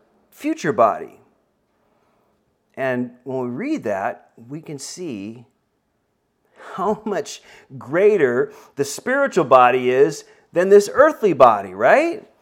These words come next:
You know, uh, corruption, uh, you know, incorruption wins, uh, corruption. Glory, uh, you know, is so much greater than dishonor. Power is so much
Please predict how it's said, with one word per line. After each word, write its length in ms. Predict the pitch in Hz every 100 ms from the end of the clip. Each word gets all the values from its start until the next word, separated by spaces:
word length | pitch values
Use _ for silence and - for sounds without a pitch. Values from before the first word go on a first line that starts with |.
| _ _ _ _
You 100 | 143
know, 220 | 160 220
uh, 280 | - 127 - _ _ _ _
corruption, 840 | - 156 147 175 - 190 185 185 - _ _ _ _ _ _ _ _ _ _ _ _ _ _ _ _ _
uh, 400 | 135 120 113 110
you 100 | 151 131
know, 260 | 131 175
incorruption 880 | - 190 190 160 160 - 170 160 147 _ _ _ _ _ _ -
wins, 640 | 139 156 185 190 156 127 - _ _ _ _
uh, 120 | 123
corruption. 680 | 120 - 151 190 196 135 113
Glory, 640 | 117 139 165 175 175 175 175 - _ _ _
uh, 120 | 131 123
you 100 | -
know, 140 | 147 131
is 100 | 123
so 160 | 190
much 220 | 185 160
greater 300 | - 160 170
than 200 | 156 151
dishonor. 540 | 143 143 175 165 156 151
Power 640 | - 156 147 165 175 170
is 120 | 143
so 220 | 143 170
much 340 | 165 156 -